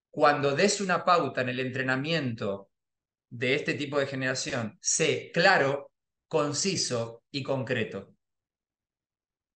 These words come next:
Claro, conciso y concreto. Porque es una generación que tiene una capacidad atencional tan breve y tiene acceso a tanta información que ponerte a hacer una explicación que para un millennial o un generación X sería bienvenida,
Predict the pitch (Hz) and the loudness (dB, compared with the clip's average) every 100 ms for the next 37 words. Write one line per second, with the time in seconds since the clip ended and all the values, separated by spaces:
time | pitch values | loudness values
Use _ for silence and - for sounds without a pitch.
0 | _ - 180 190 190 196 196 - 143 139 | _ 2 6 6 6 4 2 -2 -2 -2
1 | 151 151 - 147 139 120 123 113 113 107 | -4 -4 -2 -4 -4 -6 -6 -4 -4 -4
2 | 98 101 _ _ _ _ 127 131 170 180 | -8 -14 _ _ _ _ 0 2 0 2
3 | 185 180 170 160 160 156 117 123 135 147 | 2 2 4 4 4 0 0 -2 -4 -2
4 | 139 139 135 139 151 165 160 139 135 127 | 0 2 0 0 0 0 -4 -4 -4 -4
5 | 104 - - 196 226 196 156 127 107 101 | -4 -6 4 4 6 4 4 4 0 -4
6 | - _ _ _ _ - 127 151 151 143 | -10 _ _ _ _ -12 -8 0 0 0
7 | 165 - 135 - 202 196 190 147 139 131 | -4 -2 -2 4 2 4 -2 -2 -4 -4
8 | 123 107 110 _ _ _ _ - 139 147 | -4 -6 -10 _ _ _ _ -4 -2 2
9 | 208 214 - 196 185 170 156 139 131 - | 2 4 2 0 -2 -4 -4 0 0 0
10 | 135 117 123 117 127 165 160 160 165 147 | 0 0 -2 2 2 4 2 2 2 2
11 | 135 139 - 131 123 131 127 110 117 - | 0 -4 -4 -2 -2 -2 -2 -2 -6 -6
12 | 120 147 147 123 160 165 147 135 117 110 | 0 2 2 0 0 2 0 0 -2 -2
13 | 113 | -4